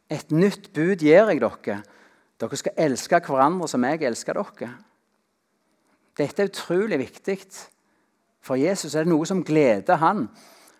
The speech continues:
når det er varme i det kristne fellesskapet. Når det kristne fellesskapet er en plass hvor tilgivelsen sitter løst, hvor vi strekker oss ut for å forstå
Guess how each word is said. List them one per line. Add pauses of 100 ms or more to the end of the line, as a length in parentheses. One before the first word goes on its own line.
(380)
når
det
er
varme
i
det
kristne
fellesskapet. (1040)
Når
det
kristne
fellesskapet
er
en
plass
hvor (280)
tilgivelsen
sitter
løst, (840)
hvor
vi
strekker
oss
ut
for
å
forstå